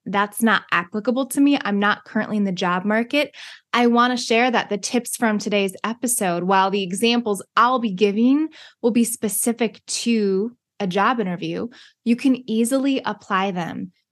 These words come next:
to a business if you are looking to position yourself as a thought leader to potential clients. Uh, you can also use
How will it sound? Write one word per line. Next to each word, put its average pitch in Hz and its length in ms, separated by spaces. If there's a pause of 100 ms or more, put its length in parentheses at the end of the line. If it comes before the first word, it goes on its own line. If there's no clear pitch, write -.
(140)
to 196 520
a 196 80
business 202 680
if 196 220
you 202 300
are 185 460 (260)
looking 208 640
to 190 640 (380)
position 208 480
yourself 202 560
as 190 180
a 185 80
thought 185 420
leader 220 400
to 208 260
potential 185 480
clients. 220 680 (360)
Uh, 196 60
you 196 220
can 220 180
also 196 400
use 190 580